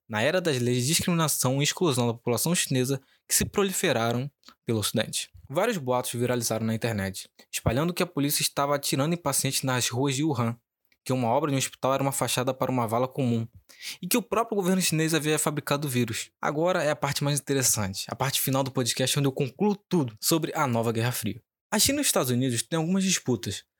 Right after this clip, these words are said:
a guerra comercial e a corrida tecnológica do cinco G. Eu vou falar da mais recente, da corrida do cinco G. A empresa chinesa Huawei é líder de equipamento no mercado, com produtos acessíveis, sendo uma das maiores fabricantes de smartphones. Agora, já imaginou essa empresa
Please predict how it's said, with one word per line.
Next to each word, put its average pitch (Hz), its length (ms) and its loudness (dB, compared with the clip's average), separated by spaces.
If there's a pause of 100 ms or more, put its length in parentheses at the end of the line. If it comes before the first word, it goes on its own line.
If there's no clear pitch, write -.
(160)
a 107 80 0
guerra 113 180 0
comercial 120 680 0
e 175 60 -2
a 156 60 -2
corrida 151 260 2
tecnológica 135 580 0
do 120 60 -6
cinco 127 240 -4
G. 104 120 -2
Eu 95 80 -12 (420)
vou 262 80 0
falar 240 160 2
da 226 80 -2
mais 208 160 2
recente, 147 520 0 (120)
da 117 80 -2
corrida 127 320 0
do 127 100 -4
cinco 160 300 0
G. 113 240 -2 (1300)
A 175 80 -2
empresa 214 300 0
chinesa 123 400 0
Huawei 107 640 0 (220)
é 190 120 2
líder 220 220 0
de 214 60 0
equipamento 135 500 -2
no 135 100 2
mercado, 98 440 -2 (220)
com - 140 -4
produtos 120 340 0
acessíveis, 135 600 2 (180)
sendo 160 240 0
uma 165 80 2
das 147 140 2
maiores 135 340 2
fabricantes 120 460 -2
de - 60 -2
smartphones. 110 580 -6 (120)
Agora, 110 460 0
já 156 140 2
imaginou 226 320 0
essa 214 160 2
empresa 120 520 -2